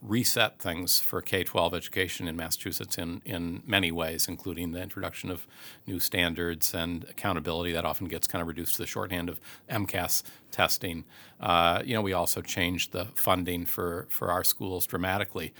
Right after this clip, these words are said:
But, uh, within all of that was this provision to allow a new kind of, of school, uh, to open here, uh, you know, at the same time that this was happening in,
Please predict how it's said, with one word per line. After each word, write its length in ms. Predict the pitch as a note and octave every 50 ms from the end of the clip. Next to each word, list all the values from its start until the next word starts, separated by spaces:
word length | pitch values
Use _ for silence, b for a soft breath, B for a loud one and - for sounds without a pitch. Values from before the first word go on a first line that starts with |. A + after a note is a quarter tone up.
| B B B B B B - -
But, 280 | A2+ G#2 G#2+ - - - -
uh, 460 | - G#2 G2+ G#2 G2 G2+ G2+ G#2 A#2+ -
within 320 | B2+ A#2 C3+ E3+ A3+ A#3+
all 220 | G#3 B2 F#2+ F2 F2+
of 100 | E2+ -
that 340 | F2 E2 E2 F#2+ - -
was 360 | - - A2+ G2 G2 F#2+ - -
this 200 | - A2 G2 -
provision 560 | - - A2+ F#2+ G2 F#2+ - - F#2+ F#2 F#2
to 140 | F#2 - A2
allow 340 | G#2 G2+ G2 F#2 F#2+ G2 F#2+
a 60 | F#2+
new 180 | F#2+ G#2 G#2+ G2+
kind 360 | - - G2+ F#2 F#2+ F#2+ F2
of, 340 | F2 E2+ E2 - - - - - -
of 160 | - G2+ -
school, 500 | - - - C3 A2+ G#2 F2+ D#2 - B B B B B B B B -
uh, 280 | - - F2 D#2+ E2
to 120 | - - -
open 320 | - B2+ A2 - - E2+ D#2
here, 380 | - - E2 D#2+ D#2+ E2+ F#2
uh, 200 | A#2 A2 G#2 - -
you 120 | - C3
know, 100 | B2+ A#2
at 80 | A2 A2
the 80 | - -
same 220 | - C3 A#2+ A#2
time 240 | - A#2 G#2+ G#2 G#2
that 160 | G#2+ A2+ -
this 160 | G#2+ - -
was 80 | - -
happening 340 | G#2 F#2+ F#2+ - F#2+ F2+ F2
in, 140 | F2 G2